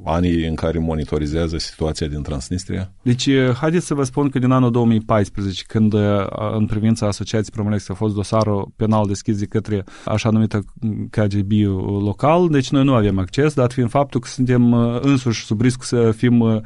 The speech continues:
Speaker 2: arestați și plasați în detenție. Deci, uh, este un fapt notoriu că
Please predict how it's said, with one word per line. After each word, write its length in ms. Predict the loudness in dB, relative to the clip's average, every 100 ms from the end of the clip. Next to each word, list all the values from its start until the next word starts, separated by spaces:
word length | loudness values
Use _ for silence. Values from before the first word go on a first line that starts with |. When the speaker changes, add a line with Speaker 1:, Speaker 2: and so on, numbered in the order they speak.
| -10 -20 -14 -2
Speaker 2:
arestați 640 | 2 4 2 2 2 2
și 80 | 2
plasați 640 | 0 2 0 2 0 2
în 60 | 2
detenție. 540 | 4 4 2 0 -6
Deci, 280 | -4 -2 0
uh, 240 | 2 2 2 2 2
este 260 | 0 0 0
un 120 | 0
fapt 360 | 0 -2 -2 -2
notoriu 560 | 2 2 2 2 2
că 140 | 0